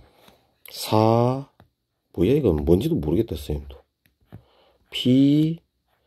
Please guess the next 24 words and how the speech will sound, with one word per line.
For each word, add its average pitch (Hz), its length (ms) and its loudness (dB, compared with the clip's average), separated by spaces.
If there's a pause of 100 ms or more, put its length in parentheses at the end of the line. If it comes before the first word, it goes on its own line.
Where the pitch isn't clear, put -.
(240)
알 90 460 6
투 175 360 2
빼기 73 500 0 (800)
이 123 140 0
스몰 185 500 6
R이 90 520 2
첫 135 200 -8
번째 165 300 2
건 117 120 -10
삼 175 300 -2
분의 247 220 0
R이래, 87 380 0
그냥. 71 520 -4 (800)
구 87 240 2
분의 92 480 4
라지 82 540 0
R의 80 280 0
제곱이지. 73 640 -8 (800)
삼 139 240 2
분의 120 180 8
R을 76 160 2
여기다 85 300 2
대입을 76 320 -2
하니까. 78 600 -4